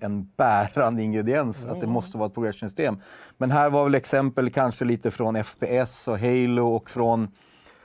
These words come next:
Speaker 1: ja, men liksom är det mer kosmetika saker, att man låser upp skins eller och så vidare. Men det var lite, det blev väldigt blandad diskussion i det här, eh,
Speaker 2: Mm.
Speaker 1: och han frågade sig liksom varför det är så viktigt idag. Är liksom en tillfredsställelse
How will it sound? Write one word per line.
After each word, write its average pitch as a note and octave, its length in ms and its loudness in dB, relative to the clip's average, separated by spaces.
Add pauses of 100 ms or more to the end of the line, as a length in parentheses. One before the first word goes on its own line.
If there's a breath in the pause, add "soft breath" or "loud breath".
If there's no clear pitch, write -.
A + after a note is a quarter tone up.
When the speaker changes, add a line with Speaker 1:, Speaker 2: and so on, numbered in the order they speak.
Speaker 1:
ja, C3 100 0
men C#3 120 2
liksom C3 240 -2
är C3 220 4
det B2 300 4 (560)
mer C3+ 260 0
kosmetika C3+ 760 -2
saker, C#3 420 0
att A#2 100 -2
man A2+ 100 -2
låser A2+ 180 -2
upp G#2 100 -6
skins A#2+ 460 0
eller A#2 100 0
och A2 60 -2
så B2 120 -6
vidare. A2+ 320 2
Men A#2+ 120 0
det C#3 40 2
var D3 80 2
lite, C#3+ 220 0
det B2+ 140 -2
blev D3+ 140 2
väldigt C#3+ 380 -2
blandad D3+ 580 2
diskussion A#2+ 540 0
i A2 60 2
det G#2+ 80 2
här, G2+ 220 2
eh, A2 360 -2
Speaker 2:
Mm. A#2 200 -10 (160 loud breath)
Speaker 1:
och B2+ 80 0
han B2+ 100 0
frågade A#2+ 380 2
sig A#2+ 100 -2
liksom A#2 220 -2
varför A#2+ 240 2
det A#2 60 2
är - 20 -2
så - 120 -4
viktigt A#2+ 560 -4
idag. A#2+ 500 4 (460 soft breath)
Är A2+ 80 -2
liksom A2+ 240 -4
en A#2 100 -2
tillfredsställelse A#2 720 -2